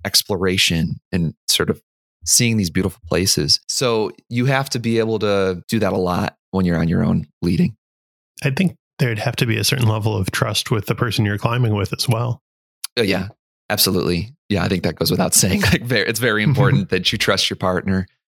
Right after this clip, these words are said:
Speaker 1: and that you have good communication skills too. So a lot of times outside in the gym, you can always see your partner for the most part. Outside, a lot of times the leader will climb up over something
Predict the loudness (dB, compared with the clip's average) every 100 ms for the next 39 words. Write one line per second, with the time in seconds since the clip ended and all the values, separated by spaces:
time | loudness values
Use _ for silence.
0 | _ -2 -2 0 0 0 -2 0 0 0
1 | 0 2 0 2 2 2 2 2 2 0
2 | 0 0 0 0 0 0 0 2 2 -2
3 | _ _ _ _ -20 -12 -4 -2 0 0
4 | 0 0 2 0 2 4 4 4 2 2
5 | 2 2 2 2 0 0 -2 0 -2 0
6 | 0 2 0 0 0 -2 0 -2 0 0
7 | 0 0 0 -2 -2 0 2 2 0 0
8 | 0 0 0 0 -2 -2 -2 -2 -2 0
9 | 0 0 -2 0 0 0 0 -2 0 0